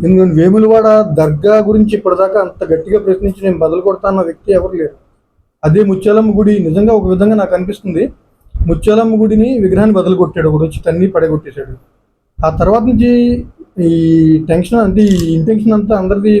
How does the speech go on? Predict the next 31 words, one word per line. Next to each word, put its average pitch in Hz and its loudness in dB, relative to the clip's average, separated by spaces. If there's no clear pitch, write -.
మీడియాది 196 -2
ఏమైందంటే 196 -4
ఈవెంట్ 214 2
చూపిస్తూ 247 0
ఈ 220 4
మొత్తం 190 0
అంతా 226 -2
డైవర్ట్ 208 0
చేశారు 208 0
తప్ప, 240 -2
ఆ - -2
తన్నిన 196 2
వాడు 240 2
హాస్పిటల్లో 202 0
ఉన్నాడు, 214 0
పిచ్చోడు 208 -2
ఉన్నాడు, 214 0
పారిపోయాడు. 214 0
మరి 170 0
వాడి 190 0
సంగతి 233 0
ఏంటి? 233 0
వాడిని 202 2
ఎవరు 220 2
ప్రశ్నించరేంటి? 220 0
గుడి 196 2
బదులు 208 2
కొట్టిన 214 2
వాడు 208 2
ఎవడైనా 196 0
సరే 190 0